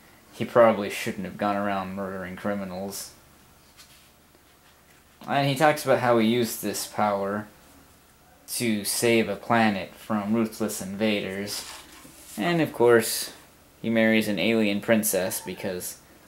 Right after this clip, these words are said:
he doesn't feel he'll ever be able to make it back home to Earth again, which he eventually does.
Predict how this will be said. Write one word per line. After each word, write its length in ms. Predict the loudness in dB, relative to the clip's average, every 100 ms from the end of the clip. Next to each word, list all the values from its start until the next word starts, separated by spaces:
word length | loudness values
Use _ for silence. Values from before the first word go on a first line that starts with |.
| -18 -2
he 80 | 4
doesn't 340 | 4 2 -2
feel 260 | 4 4 4
he'll 140 | 2
ever 220 | 2 2
be 200 | -2 0
able 220 | 0 -2
to 300 | -8 -10 -12 -14 -20 -20 -20 -20 _ _ -14
make 280 | -2 0 0
it 140 | -2 2
back 240 | 2 2
home 260 | 2 2 0
to 140 | 0
Earth 280 | 4 4 2
again, 340 | -6 -6 0
which 200 | 0 0
he 120 | 0
eventually 520 | 2 2 0 -4 -6 -2
does. 560 | -2 0 -4 -8 -14